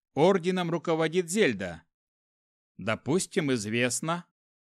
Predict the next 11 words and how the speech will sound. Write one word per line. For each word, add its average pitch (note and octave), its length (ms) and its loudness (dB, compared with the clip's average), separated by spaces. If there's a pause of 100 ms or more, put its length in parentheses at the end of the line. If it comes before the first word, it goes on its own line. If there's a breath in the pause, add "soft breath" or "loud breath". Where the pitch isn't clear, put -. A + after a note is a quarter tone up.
(800)
«Смею C3+ 440 2
предположить, B2+ 760 0
что C3 280 2
у C3 40 2
вас C#3 180 4
большое C#3 520 2
влияние D3 680 2
на A#2 100 0
новую E3 480 0
Верховную C3 720 0
Ведьму». G#2+ 560 0